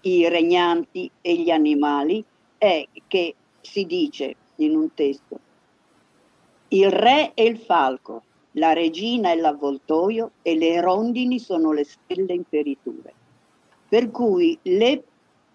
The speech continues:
personificazioni più alte di una società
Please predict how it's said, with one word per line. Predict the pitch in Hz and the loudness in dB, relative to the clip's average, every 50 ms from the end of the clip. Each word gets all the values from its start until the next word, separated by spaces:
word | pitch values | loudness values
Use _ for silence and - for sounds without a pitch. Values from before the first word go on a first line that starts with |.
| _ _ _ _ _ _ | _ _ _ _ _ _
personificazioni | - 226 262 262 247 - - - 233 226 233 233 220 - 214 208 - 208 202 202 - - 226 240 254 247 233 220 | 0 0 2 2 -2 -4 -2 -2 0 0 0 -2 -4 -6 -6 -2 0 0 0 -2 -4 -2 0 0 2 0 -2 -4
più | 233 - 196 190 | -4 0 2 4
alte | 190 190 202 214 233 233 226 233 214 202 | 4 6 6 4 4 2 2 0 0 0
di | 185 190 | 0 -2
una | 190 190 185 185 185 185 | -4 -4 -2 -2 -4 -4
società | - - 196 185 - - 185 - - 196 196 202 196 | -4 -4 -6 -4 -4 -4 -6 -4 0 0 0 0 0